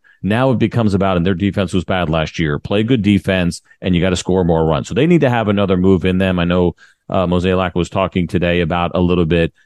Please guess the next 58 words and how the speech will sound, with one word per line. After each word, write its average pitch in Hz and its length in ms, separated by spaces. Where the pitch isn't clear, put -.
uh, 85 140
about 78 240
the 90 80
offseason 87 420
being 82 180
fluid 110 340
and 87 80
knowing 90 220
they 80 100
still 90 220
have 82 100
other 85 200
things 87 300
to - 80
do. 87 240
For 90 160
me, 92 120
that's 87 220
addressing 82 500
the 78 100
offense, 98 520
uh, 85 140
perhaps 87 360
cutting 85 260
bait 85 160
with 85 140
a 80 40
couple 82 300
of 80 60
guys 82 320
that 82 100
just, 78 240
it 76 100
hasn't 80 320
worked 78 260
out, 98 300
and, 87 360
uh, 82 160
trying 120 220
to 101 60
score 123 300
more 110 340
runs 85 480
and 92 200
give 92 120
me 87 100
league 95 280
average 92 320
starting 90 280
pitching. 92 280
You 107 100
can 143 180
win 151 200
with 90 140
league 92 180
average 90 280
starting 90 300
pitching 76 480